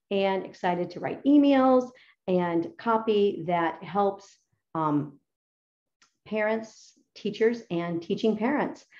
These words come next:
uh, to work with their kids. So here we go. This is episode number thirty-four, and you have two ways to consume this, uh, episode. You can watch the video,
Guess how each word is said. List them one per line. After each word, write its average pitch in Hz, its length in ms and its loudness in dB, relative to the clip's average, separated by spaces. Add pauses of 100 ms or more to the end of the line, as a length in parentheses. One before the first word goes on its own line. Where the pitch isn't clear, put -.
(340)
uh, 156 340 -2 (200)
to 170 500 0
work 160 180 -4
with 175 100 -2
their 156 160 0
kids. - 440 -4 (160)
So 190 280 2
here 196 300 2
we 190 120 6
go. 170 420 0 (420)
This 240 160 4 (100)
is 196 200 0
episode 247 360 0
number 180 240 -2
thirty-four, 202 1000 0 (240)
and 202 120 -2
you 277 120 0
have 254 260 -4
two 220 320 -2
ways 185 520 0 (140)
to 190 140 0
consume 190 580 -2
this, 160 220 -2 (380)
uh, 156 240 -8
episode. 185 420 2
You 196 140 4
can 196 280 -2
watch 180 280 -2
the 165 80 -6
video, 233 560 4